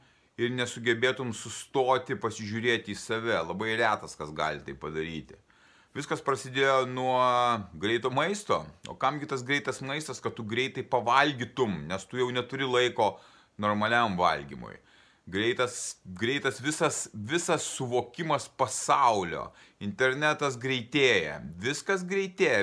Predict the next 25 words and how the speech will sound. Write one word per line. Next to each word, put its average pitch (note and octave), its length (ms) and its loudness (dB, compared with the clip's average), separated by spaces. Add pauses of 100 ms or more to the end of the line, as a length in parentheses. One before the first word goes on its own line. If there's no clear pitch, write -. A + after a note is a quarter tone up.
vis, - 320 -8
vis, C#3 320 -4
visur D#3 640 0
tu D3 160 -4
gali C3+ 240 2
paspausti D3 800 2
mygtuką D#3+ 540 0 (420)
ir A#2+ 80 0
vienas, D3+ 400 2
du C#3+ 80 2
viskas C3 400 -4
atsitinka. G#2+ 720 -4 (500)
To, C#3+ 380 2
kas A#2 260 2
anksčiau A#2 560 0
buvo G2+ 300 2
atliekama G2+ 580 0
lėtai, A#2 480 -2
tai C3 160 -2
kas G2+ 320 -2
mums G#2 240 -2
buvo G2+ 320 0
priimtina, C3 640 -4
žmogui A#2 480 -2
priimtina, D3 640 -6